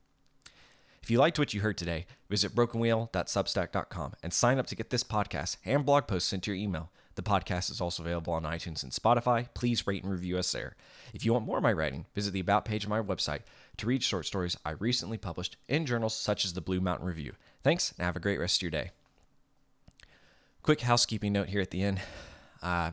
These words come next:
hey, I missed you all last week. Obviously, the lack of a post this Tuesday was due to the holiday, so why no post the previous week? This is hard to say, but Katie and I experienced another pregnancy loss.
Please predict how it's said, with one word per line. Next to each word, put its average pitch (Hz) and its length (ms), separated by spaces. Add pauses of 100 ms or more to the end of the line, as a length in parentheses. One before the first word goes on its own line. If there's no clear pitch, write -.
hey, 101 380 (180)
I 92 80
missed 95 300
you 92 100
all 87 100
last 92 320
week. 92 260 (680)
Obviously, 98 380
the 87 140
lack 87 340
of 78 80
a 78 60
post - 340
this - 160
Tuesday 110 480
was 80 200
due 87 120
to 78 140
the 73 100
holiday, 87 480 (560)
so 90 480 (380)
why 92 200
no 101 160
post 92 360
the - 80
previous 69 440
week? 64 240 (1500)
This - 140
is 95 80
hard 85 180
to - 60
say, 104 420
but - 100
Katie 92 280
and 87 80
I 80 360
experienced - 520
another 80 240
pregnancy 85 480
loss. 73 360